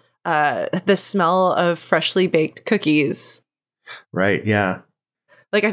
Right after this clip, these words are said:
Speaker 1: I think that they've been, they've said that if you are selling your house, if you bake chocolate chip cookies shortly before people come to see your house, then they'll walk in and immediately think of home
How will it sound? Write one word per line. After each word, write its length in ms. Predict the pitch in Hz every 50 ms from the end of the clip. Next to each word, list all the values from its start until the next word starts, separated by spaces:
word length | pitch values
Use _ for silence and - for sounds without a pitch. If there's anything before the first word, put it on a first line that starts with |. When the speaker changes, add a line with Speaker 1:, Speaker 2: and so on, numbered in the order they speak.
| 175 240
Speaker 1:
I 40 | 247
think 160 | 262 240 226
that 180 | 247 226 214 -
they've 120 | 214 233 190
been, 280 | 208 196 185 170 - 185
they've 140 | 202 185
said 220 | - - 208 202 180
that 120 | 196 170
if 180 | 175 175 - 185
you 160 | 180 180 175
are 220 | 170 160 160 156
selling 440 | 156 - - 196 175 185 190 190 196 185
your 160 | 180 175 165
house, 640 | - - 160 156 175 208 247 240 - - - - -
if 140 | - - -
you 120 | 196 190 180
bake 360 | - 185 170 170 175 - -
chocolate 340 | - 190 180 180 - 151 -
chip 140 | - 170
cookies 320 | - 202 180 - 185 185 180
shortly 340 | - - 180 156 151 180 170
before 240 | 165 156 - 175
people 240 | 170 - 175 - 175 175
come 220 | - 180 175 170
to 60 | 170
see 180 | - - 175 170
your 120 | 160 160 165
house, 300 | 160 165 165 180 175 -
then 140 | - 180 180
they'll 140 | 175 170 165
walk 280 | 165 160 165 160 -
in 140 | 185 175 170
and 140 | 165 160 165
immediately 460 | 170 165 156 165 185 - 196 196 190
think 340 | 180 - - 175 175 - -
of 120 | 170 156 -
home 460 | 165 170 156 156 165 208 233 277